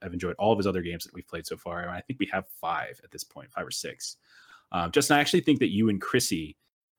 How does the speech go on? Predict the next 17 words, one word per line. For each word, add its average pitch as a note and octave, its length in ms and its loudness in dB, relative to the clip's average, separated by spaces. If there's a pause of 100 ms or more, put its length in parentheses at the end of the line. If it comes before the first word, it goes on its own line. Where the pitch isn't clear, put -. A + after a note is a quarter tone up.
uh, E2 460 -2
might G2 320 0 (100)
like F#2+ 220 -2
his - 160 -10
games. - 400 -10 (100)
Not G#2+ 220 0
necessarily, A#2+ 480 4
I - 20 2
mean, A#2 120 6
like, G#2 240 2
you G2+ 100 -6
know, F2 200 -4
if F2+ 120 -4
you A#2+ 60 4
wanna G#2 120 2
back F#2+ 220 -2
this, - 220 -4